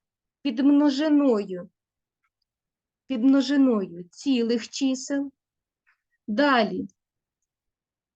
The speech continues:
яка, в свою чергу, є підмножиною раціональних чисел, є підмножиною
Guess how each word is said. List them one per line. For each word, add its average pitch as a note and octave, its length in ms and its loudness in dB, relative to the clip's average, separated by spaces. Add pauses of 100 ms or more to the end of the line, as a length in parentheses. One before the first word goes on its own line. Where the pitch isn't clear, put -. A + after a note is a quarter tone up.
(140)
яка, C4+ 360 0
в C#4+ 60 -2
свою C#4 360 4
чергу, A3 460 0
є B3 200 2
підмножиною B3+ 1160 0 (580)
раціональних B3 1200 -2
чисел, C#4 680 -8 (920)
є A#3+ 120 -2
підмножиною A#3 920 0